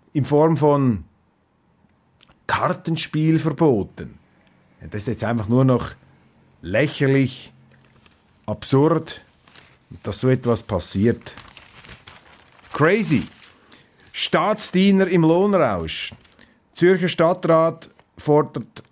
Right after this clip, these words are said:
ein Spitzensalär. Das Denken dahinter ist gefährlich, denn viele private Unternehmen können mit den Verwaltungslöhnen nicht mehr mithalten. Ja,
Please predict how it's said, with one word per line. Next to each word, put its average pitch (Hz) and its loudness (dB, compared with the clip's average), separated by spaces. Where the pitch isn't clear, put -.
ein 131 0
Spitzensalär. 151 0
Das 131 -2
Denken 147 -2
dahinter 131 0
ist 131 -2
gefährlich, 127 0
denn 120 -2
viele 131 0
private 120 0
Unternehmen 113 -2
können 113 -2
mit 110 -6
den 98 -6
Verwaltungslöhnen 101 -2
nicht 101 -4
mehr 190 -2
mithalten. 107 -2
Ja, 110 0